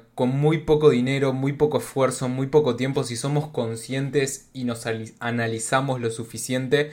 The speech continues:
seguramente hayan cambios que realizar o que implementar que en el día a día sentimos como esa molestia, como un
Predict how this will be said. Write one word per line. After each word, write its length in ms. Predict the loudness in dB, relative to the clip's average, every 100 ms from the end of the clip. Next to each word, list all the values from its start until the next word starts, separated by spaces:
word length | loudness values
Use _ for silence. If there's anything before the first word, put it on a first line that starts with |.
| -10 -16
seguramente 760 | -2 2 4 4 2 4 6 6 2
hayan 400 | -4 -4 -2 2
cambios 420 | 2 2 -2 -4
que 140 | -8
realizar 560 | -6 -6 -4 2 2 4
o 80 | 0
que 80 |
implementar 720 | -4 0 0 0 2 4 2 -4 -18 -12 -2
que 80 |
en 60 | 0
el 140 | 2
día 200 | 2 4
a 40 | 6
día 520 | 6 6 6 2 -6
sentimos 540 | -10 -8 -6 -2 -2 -2
como 240 | -4 -4
esa 180 | -2 -4
molestia, 840 | -4 -2 0 0 -2 0 0 0 -8 -20 -8
como 380 | -4 -2 -2 -4
un 480 | -6 -8 -10 -12